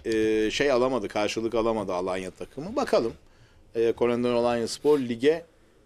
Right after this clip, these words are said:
aslında renk katan takımlardan biri. On bir şut denemesi oldu Galatasaray'ın. Beşi isabetli ki dediğim gibi Icardi'nin sekizinci dakikada bir şut, e,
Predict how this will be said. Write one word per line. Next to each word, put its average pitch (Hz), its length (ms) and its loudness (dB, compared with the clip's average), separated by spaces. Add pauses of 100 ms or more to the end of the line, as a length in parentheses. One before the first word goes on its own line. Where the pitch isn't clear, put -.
(120)
aslında 120 560 0
renk 143 360 0
katan 131 460 -2
takımlardan 131 880 -2
biri. 139 160 4
On 147 280 4
bir 190 100 2
şut - 220 -2
denemesi 185 440 2
oldu 120 440 2 (400)
Galatasaray'ın. 113 800 2
Beşi 131 260 0
isabetli 113 640 -2
ki 131 180 -4
dediğim 127 380 0
gibi 120 320 2 (460)
Icardi'nin 127 540 -2
sekizinci 117 560 -4
dakikada 120 500 0
bir 120 140 2
şut, - 340 -6
e, 110 180 0